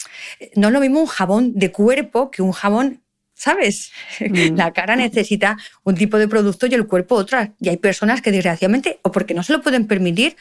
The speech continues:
Speaker 1: usan el jabón de las manos para lavarse la cara. Es que es así.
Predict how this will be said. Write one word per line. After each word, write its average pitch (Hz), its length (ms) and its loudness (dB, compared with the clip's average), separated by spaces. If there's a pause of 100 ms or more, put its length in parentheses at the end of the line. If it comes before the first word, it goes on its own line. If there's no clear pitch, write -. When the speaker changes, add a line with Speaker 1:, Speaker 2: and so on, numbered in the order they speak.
(120)
Speaker 1:
usan 226 240 2
el 220 80 2
jabón 190 280 2
de 220 80 2
las 220 140 2
manos 247 260 0
para 330 120 0
lavarse 190 280 -2
la 254 140 -4
cara. 233 320 -2 (420)
Es - 60 -20
que 196 80 -4
es 202 60 -2
así. 240 400 -2